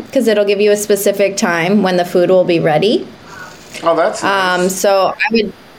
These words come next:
Speaker 1: definitely suggest that. The only thing, ice cream, you can't order in advance because obviously ice cream is a made-to-order thing.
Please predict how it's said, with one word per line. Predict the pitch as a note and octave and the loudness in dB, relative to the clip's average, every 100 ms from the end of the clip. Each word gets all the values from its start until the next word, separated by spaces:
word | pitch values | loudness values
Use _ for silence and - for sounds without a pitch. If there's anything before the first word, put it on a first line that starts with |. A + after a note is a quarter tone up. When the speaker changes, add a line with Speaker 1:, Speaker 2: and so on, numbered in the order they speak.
| - - | -20 -8
Speaker 1:
definitely | - A3 A3 B3+ A#3+ B3 | -2 -2 0 0 2 0
suggest | C4 A3+ G#3 G#3 G#3 | 0 0 0 0 -2
that. | G3 G#3+ C4+ | -2 0 0
The | |
only | B3 C#4+ D#4+ | 0 0 0
thing, | D#4 C#4+ C#4 C4+ | 0 0 2 0
ice | A#3+ C4+ | 0 -2
cream, | C#4+ C4+ C4 C4 | -2 0 2 2
you | B3+ | 2
can't | A#3 B3 - | 0 -2 0
order | A3+ A#3 A#3 | 0 2 2
in | A#3 | 2
advance | A3+ G#3+ G#3 B3+ - | 2 0 0 -2 -4
because | B3 A3+ G#3+ G#3+ - - | -4 0 0 -2 -4 -4
obviously | G3+ G#3 G#3+ G#3 G3+ A#3 A#3 - - | 0 0 0 2 2 0 -4 -10 -6
ice | G3+ G#3 | -4 -2
cream | A3+ G#3 | -2 0
is | G3 F#3+ | 0 0
a | G3 F#3 | 0 0
made-to-order | F#3+ F#3+ G#3 - G3 F#3+ G3 | 0 0 0 2 2 2 0
thing. | G#3 F#3+ G3 D4+ | 0 0 2 0